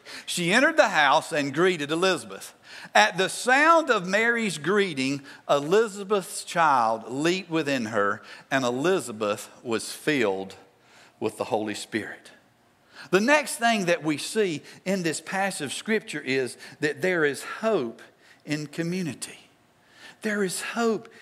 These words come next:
in community. You see, Mary is still afraid. She's still confused. She, she's only thirteen or fourteen years old. And, and even though the angel of the Lord came to her, and even though she said, "Let it be," there's still an amount of fear there.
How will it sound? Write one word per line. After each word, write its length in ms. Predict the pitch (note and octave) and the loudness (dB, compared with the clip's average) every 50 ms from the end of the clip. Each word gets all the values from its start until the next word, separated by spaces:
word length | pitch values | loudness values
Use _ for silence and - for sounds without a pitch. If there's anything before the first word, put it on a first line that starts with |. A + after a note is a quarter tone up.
| - - | -12 -6
in 160 | E3+ E3+ D#3+ | -6 -4 -4
community. 600 | D#3+ - E3+ F3+ F#3+ G3 F3+ D3 - - - - - - - - | -4 -6 -6 -4 -4 -4 -6 -6 -10 -14 -18 -16 -16 -10 -2 0
You 80 | B3+ A#3+ | 2 2
see, 200 | - D#4 D4+ B3+ | 4 4 4 4
Mary 460 | A#3+ B3 C#4 D4 D#4 D#4 D#4 C#4 B3 | 4 4 4 4 4 4 4 4 4
is 100 | A#3 G3+ | 2 0
still 360 | - - - B3+ C4 B3+ A3+ | -2 -2 0 2 2 4 2
afraid. 680 | G3 - - - A#3 B3 B3+ C4 B3+ G3+ E3 D#3 C#3+ - - - - - | 0 -2 -2 0 0 2 2 2 0 0 -2 -4 -6 -8 -12 -12 -8 -4
She's 320 | - - C#4 C#4 B3 - | 0 2 4 4 4 2
still 260 | - - D4 C#4 C4 | 2 2 2 2 4
confused. 720 | C4+ B3+ A#3 G#3 - - C#4 D#4 E4 D#4 B3+ G#3+ E3+ - | 2 2 0 0 0 2 2 4 4 4 2 2 0 0
She, 200 | - A#3 A3+ A3+ | 0 0 0 0
she's 280 | - - C4 B3 G#3 A#3 | 0 0 0 2 4 4
only 340 | C4+ D4 D4+ D4 C4 B3 A3 | 4 4 4 4 4 2 4
thirteen 480 | - C4+ C4 C#4 C4 - A#3 A#3+ A#3+ | 4 4 4 4 2 -2 -4 -2 -2
or 60 | A3 | -2
fourteen 500 | F#3+ - B3 A#3+ A#3 A#3 - A3 G#3+ G#3 | 0 2 2 2 2 2 0 0 0 2
years 240 | G#3 G#3 G#3 F#3+ G3+ | 4 4 4 4 6
old. 380 | A#3 C4+ C#4 C4+ A#3 G3 F#3 - - - - - A3 | 6 6 6 6 6 2 0 -4 -8 -14 -2 2 2
And, 120 | A3+ C4 | 4 4
and 220 | - A3+ A3+ G#3+ | 6 4 4 6
even 320 | A#3+ C#4+ D#4 D#4 D#4 C#4 B3 | 6 4 4 4 4 4 6
though 160 | C4 C4 B3+ | 6 6 6
the 180 | A3 A3 A3+ A#3+ | 4 2 0 0
angel 380 | C4+ C#4+ C4+ A#3+ B3 A#3+ A3+ | 2 2 2 0 2 2 2
of 80 | A3 F#3+ | 2 2
the 100 | G3 G#3 | 0 0
Lord 400 | G#3 A#3+ C4 C#4+ C#4 B3 G3 E3+ | 2 2 4 4 4 2 2 -2
came 300 | - A#3+ C#4+ D4 D4 C4 | -2 0 2 2 2 2
to 60 | A3+ | 2
her, 220 | G#3 A3 A3 F#3 - - - - | 4 4 4 2 0 -4 -6 -2
and 160 | G#3 A3+ A#3+ | 0 2 2
even 340 | C#4 D4 D4 C#4 C4 A#3+ A3+ | 2 2 2 2 0 0 2
though 240 | A#3 A#3 A#3+ A3+ - - - - | 2 4 4 2 2 -2 -8 -6
she 180 | - C4+ C4+ | -2 0 0
said, 300 | G#3 - C#4 C4+ B3+ A3+ | 0 2 2 2 2 4
"Let 180 | A#3 A#3 A3+ A3 | 4 4 4 2
it 160 | A3+ F#3+ F#3 | 2 -2 -2
be," 320 | B3+ C#4+ D4 B3+ A3 F#3 - - - - | 0 2 2 2 2 0 -2 -6 -2 0
there's 220 | B3 A#3+ G#3+ - | 2 2 2 0
still 320 | - - C4+ D4 D#4 D4+ | -4 0 2 2 2 4
an 80 | C#4+ B3 | 2 2
amount 420 | A#3+ A3+ A3+ B3+ C4+ C4+ B3+ A#3+ - - - - | 2 2 2 4 4 4 4 2 -2 -6 -4 0
of 160 | - A#3 G3+ | 0 0 0
fear 400 | - - - D4 D#4 D#4+ D#4 C#4+ | 0 -4 -2 2 4 4 4 4
there. 300 | A#3 G#3+ G#3 G3 F3+ - | 4 4 4 4 4 2